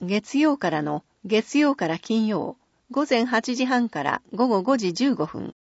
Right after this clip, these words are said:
祝日、休日を除く、に、直接か電話で、市保健センターへ。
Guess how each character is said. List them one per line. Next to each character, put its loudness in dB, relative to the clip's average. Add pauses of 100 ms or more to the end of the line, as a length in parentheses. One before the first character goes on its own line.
(160)
祝 -4
日、 -2
休 0
日 -2
を 2
除 -2
く、 -6 (460)
に、 -4 (220)
直 -2
接 -2
か 4
電 0
話 0
で、 0 (240)
市 -4
保 -2
健 2
セ 0
ン -4
タ -6
ー -8
へ。 -10